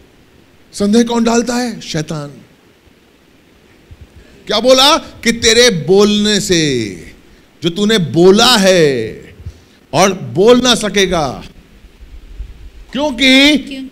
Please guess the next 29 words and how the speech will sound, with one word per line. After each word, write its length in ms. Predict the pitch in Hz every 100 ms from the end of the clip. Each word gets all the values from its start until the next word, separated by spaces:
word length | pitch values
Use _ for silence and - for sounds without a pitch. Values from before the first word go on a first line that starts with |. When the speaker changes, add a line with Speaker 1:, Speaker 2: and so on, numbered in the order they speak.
| -
Speaker 2:
इसलिए 360 | 339 349 240
Speaker 1:
तूने 180 | 269 285
Speaker 2:
कि 60 | 262
Speaker 1:
मेरी 260 | 233 247
बातों 380 | 226 214 208 214
पर 180 | 202 240
अपने 300 | 214 202 208
समय 300 | 196 180 180
पर 140 | 175
हो-, 260 | 185 160 160 160 147 139 - - 139
प्रतीति 360 | 156 170 175
नहीं 180 | 165 160
रखी। 460 | 135 - 123 87 - - _ _ _ _ _ - _ _ _ _ _ _ _ - - - _ _
हमें 600 | 101 135 190 214 240 226 - -
शब्दों 680 | - - - 170 151 160 196
को 540 | 175 190 196 214 208 - - _
सुनकर, 800 | - - - 202 208 208 170 135
समझकर 600 | - - 180 214 - 190
रहना 420 | 156 139 151 120
है, 220 | 98 92 _ _ _ _
गलत 300 | 104 165 202
नहीं 180 | 202 202
बोलना 420 | 185 185 180 170
है। 460 | 160 151 139 104 - - - - _ _ _ _ _ _ _ _ _
अगर 220 | 107 139 147
गलत 320 | 131 180 208
चीज़ें 280 | 175 175 185
आप 260 | 175 185
निकालेंगे 880 | 151 135 139 156 185 185 151 135 110